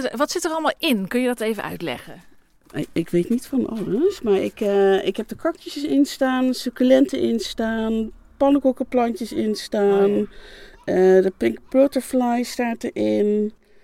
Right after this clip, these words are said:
Speaker 2: Eh, de Tratansantia staat erin. Nou, van alles en nog wat. Het, de aanbod wisselt gewoon, eh, per keer, omdat mensen komen brengen en komen ruilen. En, eh, wat er bij mij goed wortelt.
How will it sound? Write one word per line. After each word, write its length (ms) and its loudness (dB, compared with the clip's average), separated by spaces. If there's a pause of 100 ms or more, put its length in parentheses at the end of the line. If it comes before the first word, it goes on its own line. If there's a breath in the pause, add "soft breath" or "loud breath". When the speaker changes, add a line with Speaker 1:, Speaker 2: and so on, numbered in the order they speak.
(720 soft breath)
Speaker 2:
Eh, 220 -4
de 180 -6
Tratansantia 880 -2
staat 400 -6
erin. 460 0
Nou, 200 -2
van 160 -8
alles 220 -2
en 60 2
nog 140 0
wat. 140 -8
Het, 160 -10
de 100 -2
aanbod 400 2
wisselt 340 -2
gewoon, 260 -2
eh, 140 2
per 120 -4
keer, 220 2
omdat 180 -2
mensen 320 -2
komen 280 2
brengen 400 0
en 60 -2
komen 320 -2
ruilen. 420 -4
En, 180 -6
eh, 720 -12
wat 100 -2
er 60 -12
bij 100 -6
mij 220 -2
goed 240 -6
wortelt. 460 -6